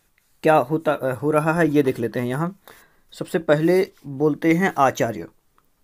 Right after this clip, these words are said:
उसके बाद में गिरीश बोलता है, पुनः आचार्य बोलते हैं, फिर कविता बोलती है।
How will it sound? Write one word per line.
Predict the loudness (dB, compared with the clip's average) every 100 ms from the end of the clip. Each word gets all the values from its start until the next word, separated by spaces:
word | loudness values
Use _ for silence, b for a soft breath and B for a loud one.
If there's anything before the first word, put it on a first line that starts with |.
| _ -14
उसके | -10 -2 2
बाद | 2 2
में | -2 -2
गिरीश | -8 -6 -4 -4
बोलता | 2 2 4 2
है, | 2
पुनः | -2 -2 -4
आचार्य | -2 -2 0 2 2
बोलते | 0 -2 -2
हैं, | -4 -2
फिर | -2
कविता | -2 -2 0 0
बोलती | -2 -6 -10
है। | -12 -14 -20 -20